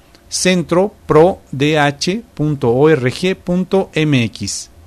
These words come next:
Por la tarde, una delegación indígena fue recibida en Ciudad Universitaria, donde se hizo una marcha y un mitin en la Facultad de Ciencias, siendo notable la fraternidad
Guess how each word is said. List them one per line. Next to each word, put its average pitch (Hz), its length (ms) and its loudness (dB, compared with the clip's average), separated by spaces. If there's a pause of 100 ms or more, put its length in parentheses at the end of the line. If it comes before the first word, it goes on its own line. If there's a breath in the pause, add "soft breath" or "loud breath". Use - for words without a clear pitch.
(400 loud breath)
Por 120 180 -2
la 120 100 2
tarde, 143 640 0
una 151 240 0
delegación 123 520 -2
indígena 143 600 -2 (260 loud breath)
fue 160 180 2
recibida 170 760 -2
en 170 200 0
Ciudad 147 320 0
Universitaria, 135 840 0 (360 soft breath)
donde 131 280 0
se 139 160 -2
hizo 143 180 -4
una 135 140 0
marcha 160 520 0
y 147 100 -4
un 147 140 0
mitin 175 440 -2
en 135 100 0
la 127 80 -2
Facultad 135 420 -4
de 147 100 -2
Ciencias, 160 680 -4 (360 loud breath)
siendo 147 360 0
notable 151 640 0
la 175 160 0
fraternidad 151 680 0